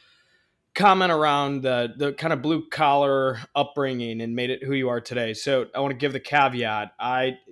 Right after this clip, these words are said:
came from a n-, nice, very nice, uh, uh, public schools, very nice, you know, neighborhood, parents, upper, you know, upper middle class backgrounds themselves. So, like, I, not that I, I did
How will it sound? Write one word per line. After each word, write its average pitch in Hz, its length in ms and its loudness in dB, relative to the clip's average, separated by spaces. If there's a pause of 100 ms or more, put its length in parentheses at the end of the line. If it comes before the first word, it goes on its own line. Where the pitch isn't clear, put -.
(100)
came 139 280 -4
from 127 400 -4
a 117 340 -4 (720)
n-, 135 180 -2 (520)
nice, 147 680 0
very 139 300 2
nice, 127 500 -4
uh, 113 360 -2 (320)
uh, 107 380 -4 (340)
public 160 240 2
schools, 143 520 0
very 139 220 0
nice, 127 340 -4
you 127 100 -6
know, 113 60 -6
neighborhood, 135 540 4 (720)
parents, 135 560 -2
upper, 139 300 -6
you 135 80 -2
know, 117 140 -2
upper 135 220 -4
middle 135 220 0
class 127 440 2
backgrounds 131 540 -2
themselves. 147 560 2
So, 139 80 -2
like, 120 220 -2
I, 120 140 -4 (640)
not 135 300 -2
that 123 280 -2
I, 131 200 -4 (340)
I 135 60 0
did 190 340 8